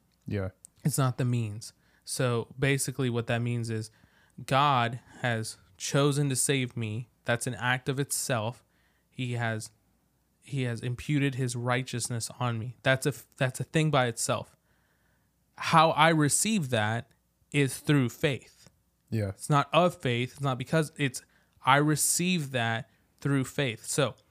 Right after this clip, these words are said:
Speaker 2: if God did this one thing over here, he made me right. The way I receive that, the channel, you know, like water running through a pipe,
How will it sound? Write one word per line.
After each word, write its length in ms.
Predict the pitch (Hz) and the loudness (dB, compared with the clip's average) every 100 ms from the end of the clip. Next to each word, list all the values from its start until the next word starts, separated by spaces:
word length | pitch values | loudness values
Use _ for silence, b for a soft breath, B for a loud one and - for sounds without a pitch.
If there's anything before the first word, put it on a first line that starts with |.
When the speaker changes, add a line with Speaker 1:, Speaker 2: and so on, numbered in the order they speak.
| b b b | b b b
Speaker 2:
if 140 | 131 - | -8 0
God 240 | 135 135 | 2 2
did 160 | 135 127 | -2 -4
this 180 | 123 | -4
one 200 | 135 127 | -2 -2
thing 180 | 123 123 | -2 -2
over 180 | 117 123 | -2 -4
here, 440 | 123 147 143 139 _ | -4 -2 -2 -4 _
he 140 | 135 | -6
made 140 | 123 120 | -4 -4
me 120 | 113 | -4
right. 340 | 123 131 120 b b b | 0 0 -2 b b b
The 120 | - | -8
way 180 | 117 117 | -2 2
I 140 | 120 131 | 4 4
receive 500 | 131 - 147 160 131 | 2 0 0 -2 0
that, 260 | 117 113 | -2 -2
the 100 | 127 | -6
channel, 720 | - - 143 143 131 113 113 _ _ _ _ - | -6 -2 0 2 0 -2 -4 _ _ _ _ -12
you 100 | 127 | -8
know, 100 | 117 | -6
like 140 | 117 | -6
water 420 | 123 120 131 131 | -2 2 4 4
running 280 | 127 131 131 | 2 0 -2
through 180 | 123 135 | -4 -4
a 60 | 123 | -4
pipe, 460 | - 151 117 - | 2 2 2 -8